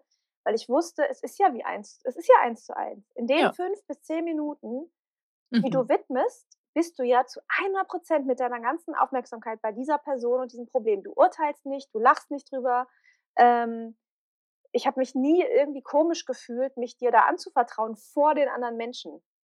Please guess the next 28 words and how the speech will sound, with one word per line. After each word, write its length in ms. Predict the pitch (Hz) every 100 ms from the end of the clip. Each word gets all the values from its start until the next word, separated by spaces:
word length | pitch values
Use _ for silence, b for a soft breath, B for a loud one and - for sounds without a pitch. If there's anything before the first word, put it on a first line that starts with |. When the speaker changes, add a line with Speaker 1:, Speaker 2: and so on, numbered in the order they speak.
| _ _ _
Speaker 1:
So, 140 | 190 170
und 280 | 180 -
das 140 | 247 254
Speaker 2:
Mhm. 80 | 254
Speaker 1:
war, 240 | 269 - -
das 160 | 247 247
ist 100 | -
einfach 300 | 233 233 - -
'n, 160 | 226 226
von 220 | - 233
dir 340 | 220 285 285 -
eine 420 | 233 220 214 214 _ B B B _ -
Fähigkeit, 580 | 269 285 269 - 240 233
ich 100 | -
weiß 160 | 240
nicht, 80 | 254
ob 60 | 233
die 80 | 220
dir 180 | 214 277
angeboren 540 | 339 302 285 277 277
ist, 140 | 277
ob 100 | -
du 100 | 233
die 100 | 214
dir 120 | 202 208
<laughs> 20 |
erarbeitet 640 | 254 294 320 294 311 -
hast, 240 | 269 254